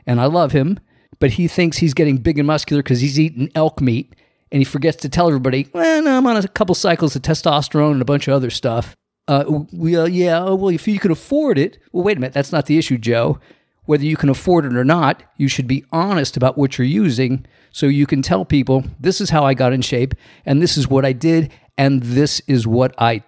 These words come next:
took." So when somebody's not getting the same results curling the fifties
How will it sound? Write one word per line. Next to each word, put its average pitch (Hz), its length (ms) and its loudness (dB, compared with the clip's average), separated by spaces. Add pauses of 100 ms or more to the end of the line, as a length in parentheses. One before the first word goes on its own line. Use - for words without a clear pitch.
took." - 580 -4 (640)
So - 180 0
when 123 160 2
somebody's 147 400 -2
not 139 140 -2
getting 131 200 0
the 123 60 -4
same 165 340 -2
results 135 520 -2 (200)
curling 147 380 0
the - 80 -2
fifties 131 640 0